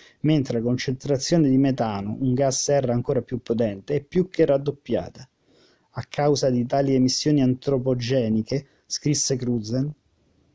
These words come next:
è possibile che il clima globale si distanzi significatimen-, significativamente dal suo comportamento naturale per molti millenni a venire.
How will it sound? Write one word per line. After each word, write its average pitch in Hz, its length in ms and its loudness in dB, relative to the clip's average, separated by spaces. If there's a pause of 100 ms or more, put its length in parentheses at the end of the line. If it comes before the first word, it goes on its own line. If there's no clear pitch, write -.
(180)
è - 100 -20
possibile 151 600 2
che 139 80 2
il 131 100 2
clima 160 300 4
globale 143 640 2
si - 140 -2
distanzi 131 840 0
significatimen-, 120 1080 0
significativamente 123 1500 0
dal 107 180 -2
suo - 200 -6
comportamento 120 800 -2
naturale 131 500 0
per 120 220 -4
molti 143 400 2
millenni 127 640 2
a 117 40 0
venire. 110 680 -2